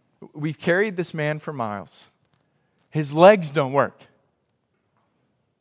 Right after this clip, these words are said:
He's not walking. He's got an obvious problem, Jesus.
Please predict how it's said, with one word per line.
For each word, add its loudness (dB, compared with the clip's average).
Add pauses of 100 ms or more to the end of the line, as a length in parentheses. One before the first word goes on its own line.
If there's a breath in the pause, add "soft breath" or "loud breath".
(320)
He's -4
not 6
walking. 6 (2250)
He's -2
got 8
an 4
obvious 4
problem, 4
Jesus. -10